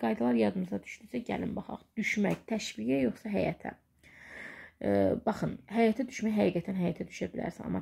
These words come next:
təşviqə narahatlıq hissi keçirmək, bu məcazi mənadır. Açmaq, qutunu açmaq, söz açmaq. Qutunu həqiqətən aça bilərsən, amma söz açmaq məcazi mənadadır. Hmm, getmək, fikrə getmək, bağçaya getmək. Bağçaya həqiqətən gedirsən, amma fikrə getmək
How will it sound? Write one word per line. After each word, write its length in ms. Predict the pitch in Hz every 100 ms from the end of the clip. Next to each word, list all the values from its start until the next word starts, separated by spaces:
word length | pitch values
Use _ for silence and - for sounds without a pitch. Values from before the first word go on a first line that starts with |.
| -
təşviqə 640 | 185 - - - 202 202 220 254 - - _ 202
narahatlıq 560 | 180 175 170 - 196
hissi 240 | - - -
keçirmək, 420 | 180 - 196 240 202
bu 80 | 175
məcazi 400 | 160 - - - -
mənadır. 500 | - - 214 208 - - - _ 196
Açmaq, 260 | - 190 180 -
qutunu 320 | 208 233 247
açmaq, 320 | 247 262 254 -
söz 180 | 190 185
açmaq. 320 | - 185 - -
Qutunu 320 | 233 240 240
həqiqətən 400 | 220 202 208 -
aça 80 | 196
bilərsən, 320 | 190 180 185
amma 160 | 190 -
söz 160 | 233 214
açmaq 260 | - 240 220 185
məcazi 420 | - 160 - 170
mənadadır. 560 | - - - - - - - - - - - - _ -
Hmm, 400 | 165 165 160 156 - - - _ _ _ 233
getmək, 400 | 226 226 196 -
fikrə 260 | - 254 240
getmək, 320 | 226 269 247
bağçaya 380 | 196 - 165 170
getmək. 100 | -
Bağçaya 340 | 226 - 262 240
həqiqətən 400 | 226 208 226 220
gedirsən, 320 | 233 247 240
amma 160 | 214 -
fikrə 220 | - 220 208
getmək 320 | - 240